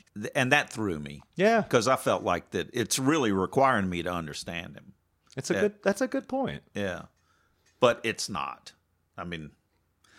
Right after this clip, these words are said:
Speaker 1: it seems to me that most people who come in with a problem with the idea of God develop over a period of time, it, their idea changes,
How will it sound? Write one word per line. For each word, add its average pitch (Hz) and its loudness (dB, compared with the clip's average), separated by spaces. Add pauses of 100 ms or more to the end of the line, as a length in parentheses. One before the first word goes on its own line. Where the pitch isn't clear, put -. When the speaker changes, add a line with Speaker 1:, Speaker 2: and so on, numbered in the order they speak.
(120)
Speaker 1:
it 117 -2
seems 202 0
to 117 0
me 120 0
that 87 -4
most 107 0
people 82 -8 (180)
who 107 2
come 110 0
in 98 0
with 90 -2
a 92 0
problem 87 0
with 82 -10
the 92 -2
idea 85 0
of 78 -12
God 85 2 (1080)
develop 110 2 (100)
over 98 2
a 87 0
period 98 2
of 82 -10
time, 92 0
it, 101 -4
their 92 0
idea 92 0
changes, 92 -4